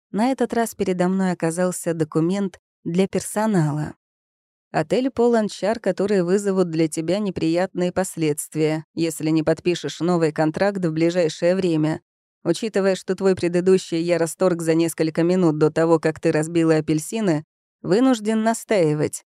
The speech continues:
продолжал он. «Понимаю, Жанни, это непросто, но так будет лучше». Я встрепенулась, услышав свое настоящее имя. Хотя понятно, почему Аластер больше не мог звать меня Мол. Расторжение контракта означало,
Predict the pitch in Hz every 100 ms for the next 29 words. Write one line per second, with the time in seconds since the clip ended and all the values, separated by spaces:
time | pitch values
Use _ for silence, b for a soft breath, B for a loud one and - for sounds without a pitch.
0 | _ _ - 151 151 156 175 190 151 151
1 | - _ _ _ _ 240 247 285 285 165
2 | 156 160 156 156 151 156 156 226 247 -
3 | 156 - - _ - 170 170 277 254 220
4 | 240 240 254 196 151 - 143 147 - -
5 | _ _ _ _ _ 165 170 - - 165
6 | 165 202 247 160 - - _ _ 160 -
7 | 254 - 214 - 202 208 196 175 196 196
8 | 190 - - 208 226 175 151 160 - _
9 | _ _ _ - 208 285 277 269 180 151
10 | 156 156 151 160 165 156 165 185 - 156
11 | 160 156 - 151 156 175 170 156 165 160
12 | 156 160 170 202 202 156 151 - _ _
13 | - 160 - 160 156 165 160 151 160 175
14 | 180 - 170 160 156 - 196 180